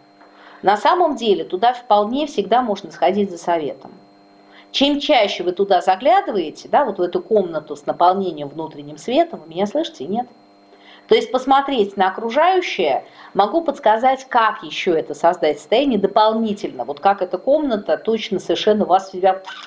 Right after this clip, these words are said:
вот так вот втянет. Почувствуйте сейчас себя и заодно посмотрите на себя сверху несколько в шаре белого света. И этот белый свет наполнен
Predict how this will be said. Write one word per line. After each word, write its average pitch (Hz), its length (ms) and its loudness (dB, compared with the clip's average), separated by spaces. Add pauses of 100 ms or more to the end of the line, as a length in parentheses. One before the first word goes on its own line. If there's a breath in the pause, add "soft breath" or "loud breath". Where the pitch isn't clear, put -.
(140)
вот 156 100 -4
так 160 140 4
вот - 140 -4
втянет. - 460 -4 (840 loud breath)
Почувствуйте 254 760 0
сейчас 214 540 -2
себя 320 560 2
и 180 120 -4
заодно 214 360 0
посмотрите 190 640 -2
на 156 100 -14
себя 160 300 0
сверху 208 640 -2 (180)
несколько 156 680 -2 (460 loud breath)
в - 80 -14
шаре 262 560 2 (100)
белого 220 460 2
света. 170 580 -2 (2250 soft breath)
И 208 80 2
этот 220 260 2
белый 202 340 2
свет 302 360 -2
наполнен 170 680 -2